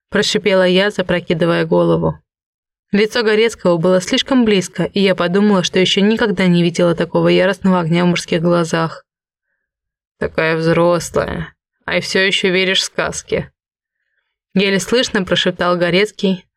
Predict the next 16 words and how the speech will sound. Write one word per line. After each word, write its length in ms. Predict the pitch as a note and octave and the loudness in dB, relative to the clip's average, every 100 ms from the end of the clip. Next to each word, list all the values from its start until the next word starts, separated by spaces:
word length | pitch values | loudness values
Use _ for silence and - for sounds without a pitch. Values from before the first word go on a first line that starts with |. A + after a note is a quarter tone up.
| - | -2
за 240 | F#3 G#3 | 0 0
руку 200 | A3+ - | -2 -4
притягивая 640 | E3+ F3 E3+ F3 F3 E3+ E3+ | -2 -2 0 0 2 0 -2
к 60 | |
себе. 460 | - G#3 E3+ E3+ E3 _ _ _ _ _ _ _ _ _ _ - | -2 -2 0 -2 -4 _ _ _ _ _ _ _ _ _ _ -4
Я 160 | A3+ B3 | 0 2
практически 640 | C4+ C4+ C#4+ C4 A#3+ B3 | 0 0 -2 -2 -4 -4
впечаталась 680 | - A3+ - B3+ A3+ F3+ E3+ | -4 -4 -2 -2 0 -2 0
в 20 | |
напряженное 720 | F#3+ E3+ F#3 F3+ F#3+ F3+ F#3 F3+ | -2 2 2 2 2 2 2 0
тело. 480 | - F3+ F3 E3+ - _ _ _ _ _ - | 0 0 0 -4 -10 _ _ _ _ _ -8
«Что, 420 | - - A#3 F#3 _ _ | -6 -2 -2 -2 _ _
стриптизерши 800 | - C#4+ C#4+ D4+ C4+ C#4 C#4 C#4 | -4 -4 -2 -2 2 2 2 2
уже 180 | C4+ C4 | 2 2
не 120 | C4 C4+ | 2 0
возбуждают?» 840 | A#3+ A#3+ A#3+ B3 D#4+ E4+ - | 0 -2 0 0 0 -2 -6